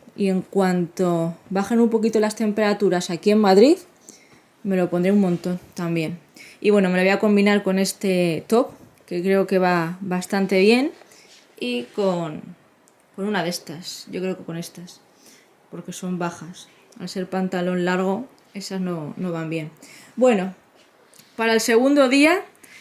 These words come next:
me voy a poner este pantalón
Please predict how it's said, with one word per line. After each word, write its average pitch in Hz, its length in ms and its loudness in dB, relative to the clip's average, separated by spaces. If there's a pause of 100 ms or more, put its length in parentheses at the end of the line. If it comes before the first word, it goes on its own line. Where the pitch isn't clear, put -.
(220)
me 226 180 2
voy 240 120 8
a 247 140 4
poner 202 400 2 (640)
este 208 1000 2 (120)
pantalón 202 580 4